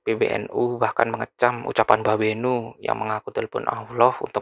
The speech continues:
menetapkan Idul Fitri seribu empat ratus empat puluh lima Hijriah. Kata Mbah Benu, "Hanya istilah,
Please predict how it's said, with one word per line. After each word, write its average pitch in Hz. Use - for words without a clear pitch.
menetapkan 110
Idul 113
Fitri 117
seribu 113
empat 117
ratus -
empat 110
puluh 110
lima 110
Hijriah. 110
Kata -
Mbah 107
Benu, 113
"Hanya 127
istilah, 147